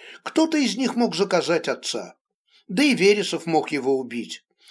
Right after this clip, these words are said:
Ему тоже нужны были деньги. Возможно, Холодов закажет самого Глеба.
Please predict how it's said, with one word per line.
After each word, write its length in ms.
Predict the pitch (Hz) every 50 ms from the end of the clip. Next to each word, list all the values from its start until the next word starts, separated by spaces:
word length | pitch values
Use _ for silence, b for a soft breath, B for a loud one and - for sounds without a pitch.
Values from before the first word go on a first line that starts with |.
| B B B B B
Ему 300 | 170 196 262 302 294 220
тоже 360 | - 196 208 208 - 170 185
нужны 380 | 180 165 135 - 160 151 139
были 240 | 123 139 127 127 127
деньги. 500 | 120 120 123 113 98 92 90 90 - - _ _ _ _ _ _ _ _ _ _ _ _ _ _ _ _ _ _ B B B B B B B B B B B
Возможно, 840 | 151 139 147 139 - - 156 175 233 269 262 196 151 131 104 - - B B B
Холодов 680 | B - - 202 247 285 285 285 254 233 233 196 170 -
закажет 560 | 175 165 - - 180 180 - 202 220 220 -
самого 440 | - 233 233 233 240 240 254 254 214
Глеба. 500 | 233 247 262 233 175 - - - -